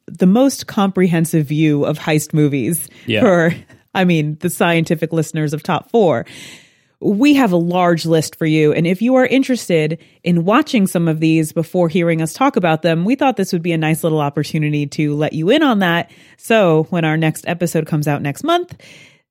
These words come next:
Speaker 1: we will be ready and you will be ready and you can enjoy it together without having to press pause on your podcast player and be like, "Oh, can't listen to that episode yet 'cause I haven't seen these thirty movies."
Speaker 2: <laughs> Yeah.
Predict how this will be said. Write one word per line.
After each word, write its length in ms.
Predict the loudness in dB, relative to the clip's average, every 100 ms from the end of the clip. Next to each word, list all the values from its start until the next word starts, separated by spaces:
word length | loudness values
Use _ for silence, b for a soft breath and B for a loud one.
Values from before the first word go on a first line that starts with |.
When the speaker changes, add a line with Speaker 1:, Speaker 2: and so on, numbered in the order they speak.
| _ -2
Speaker 1:
we 220 | 2 2
will 300 | 2 2 2
be 160 | 2 0
ready 400 | 2 0 0 0
and 120 | -2
you 120 | 0
will 100 | 0
be 140 | 0 2
ready 340 | 2 2 0
and 640 | 0 0 0 0 -2 -4
you 200 | -2 -2
can 140 | 0 0
enjoy 300 | 2 2 0
it 80 |
together 320 | 0 0 2 2
without 280 | 2 0
having 260 | 0 -2 -4
to 60 | -2
press 220 | -4 -4
pause 560 | -2 0 2 2 0
on 320 | -2 -2 -2 -2
your 180 | -2
podcast 440 | -2 -2 -2 -2 -2
player 320 | 0 0 2
and 100 | 0
be 80 | 0
like, 160 | 0
"Oh, 140 | 0 -2 -2
can't 200 | -4 -2
listen 260 | -2 -2 0
to 60 |
that 200 | 0 0
episode 360 | 0 -2 -4 -2
yet 180 | -2 -2
'cause 100 | -6
I 60 |
haven't 300 | -4 -4 -6
seen 180 | -4 -4
these 180 | -4 -4
thirty 260 | -4 -2 0
movies." 480 | 0 0 -2 -2 -2 0
Speaker 2:
<laughs> 120 | 0
Yeah. 300 | 2 2